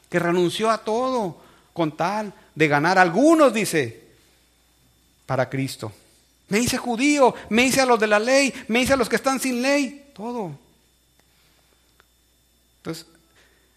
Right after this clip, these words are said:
e-, este pasaje del capítulo ocho, pues, tiene un, una connotación muy, muy, no quería Pablo que nada le estorbara desde el punto de vista del evangelio, que nada estorbara el evangelio.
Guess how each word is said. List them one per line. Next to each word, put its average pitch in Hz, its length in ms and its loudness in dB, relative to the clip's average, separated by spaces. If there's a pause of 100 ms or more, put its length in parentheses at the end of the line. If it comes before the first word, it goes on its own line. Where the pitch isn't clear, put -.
(140)
e-, - 160 -16
este 185 240 -6
pasaje 165 400 0
del 170 160 0
capítulo 190 580 0
ocho, 202 240 -2
pues, 202 320 -4
tiene 170 340 -2
un, 170 260 0
una 170 200 -2
connotación 160 580 -4
muy, 165 340 0
muy, 160 260 -4
no 170 340 -2
quería 196 340 0
Pablo 202 400 0
que 156 140 -4
nada 190 380 -2
le 190 100 -2
estorbara 165 540 -2
desde 170 100 0
el 139 60 -4
punto 175 220 -6
de 170 60 0
vista 175 220 -6
del 175 160 -4
evangelio, 139 720 -6 (160)
que 196 120 -2
nada 214 360 -2
estorbara 185 440 -2
el 202 80 -2
evangelio. 175 720 -6